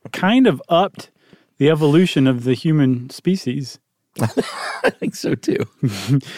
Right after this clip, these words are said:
Speaker 1: So you mentioned a story Dave came up with, and you're talking about settling disputes. You can also use it to make decisions, too, especially if your name is Takashi Hashiyama, who was a Japanese electronic firm, uh,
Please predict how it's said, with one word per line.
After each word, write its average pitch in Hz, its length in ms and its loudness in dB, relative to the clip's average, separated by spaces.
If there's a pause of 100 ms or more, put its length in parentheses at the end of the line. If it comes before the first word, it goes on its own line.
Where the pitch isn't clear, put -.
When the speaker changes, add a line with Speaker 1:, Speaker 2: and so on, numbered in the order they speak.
(120)
Speaker 1:
So 196 220 2
you 196 160 4
mentioned 220 380 4
a 165 120 4
story 180 440 4
Dave 147 320 4
came 131 200 0
up 127 220 2
with, 135 260 -2
and 135 200 0
you're 143 140 0
talking 165 240 0
about 143 220 2
settling 147 540 2
disputes. - 800 -4 (460)
You 160 220 -2
can 190 120 4
also 233 240 0
use 139 260 -2
it 131 80 -16
to 151 100 -2
make 147 220 0
decisions, 143 560 -2
too, 135 420 0 (300)
especially 185 400 0
if - 100 -6
your 151 100 2
name 151 200 2
is 135 140 0
Takashi 151 540 0
Hashiyama, 143 680 2 (720)
who 147 180 2
was 143 200 4
a 139 120 4
Japanese 156 560 0
electronic 160 840 0 (120)
firm, 135 760 0
uh, 120 520 -2